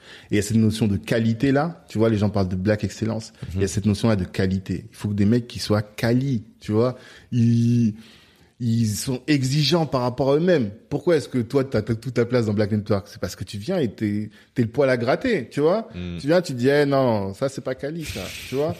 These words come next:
Speaker 2: <laughs>
Speaker 1: Et les gens de Black Network, c'est ça, ils viennent et,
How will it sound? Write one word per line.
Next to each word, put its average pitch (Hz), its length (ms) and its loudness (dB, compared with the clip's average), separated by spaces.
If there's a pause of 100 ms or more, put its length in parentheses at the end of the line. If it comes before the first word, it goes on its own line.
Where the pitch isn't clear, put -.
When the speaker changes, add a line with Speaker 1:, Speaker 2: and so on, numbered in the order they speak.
(120)
Speaker 2:
<laughs> - 160 -16
Speaker 1:
Et 120 280 4
les 120 180 4
gens 120 280 2
de 185 40 2
Black 147 240 0
Network, 156 340 -2
c'est 127 140 -6
ça, 226 300 0
ils 135 100 -2
viennent 185 260 -2
et, 117 220 -4